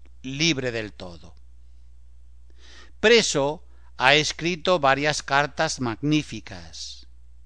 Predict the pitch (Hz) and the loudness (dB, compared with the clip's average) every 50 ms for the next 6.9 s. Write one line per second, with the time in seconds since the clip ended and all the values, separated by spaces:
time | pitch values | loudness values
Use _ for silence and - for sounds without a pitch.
0 | - - - - - - - - - - - - 120 123 131 147 165 180 175 185 | -16 -16 -16 -16 -16 -16 -16 -14 -14 -10 -6 0 4 6 8 8 8 8 6 6
1 | 180 175 147 - - - - - - - - - 147 151 151 151 147 143 139 139 | 2 2 0 -8 -14 -16 -16 -16 -16 -4 4 8 8 8 8 8 6 6 4 4
2 | 143 135 - - 175 190 185 170 165 160 - - - - 170 185 185 180 175 165 | 0 0 2 4 4 4 6 4 2 2 2 2 0 4 6 6 6 6 4 2
3 | - - - - - - - - - - - - - - - - - - - - | 0 -2 -6 -8 -10 -12 -16 -16 -16 -16 -16 -16 -16 -16 -16 -16 -16 -16 -16 -16
4 | - - - - - - - - - - - - - 156 151 139 - - 147 139 | -16 -16 -16 -16 -16 -16 -16 -16 -16 -16 -2 4 6 6 6 6 2 2 4 4
5 | 143 139 139 139 - - 170 175 180 170 175 170 - 170 165 160 - - 160 147 | 4 4 2 -2 0 4 6 6 6 6 4 2 2 2 0 0 0 0 -4 -4
6 | - - 127 113 107 107 101 - - 104 95 92 92 - - - - | -4 -2 0 0 0 -2 -4 -8 -10 -10 -10 -10 -8 -8 -8 -8 -10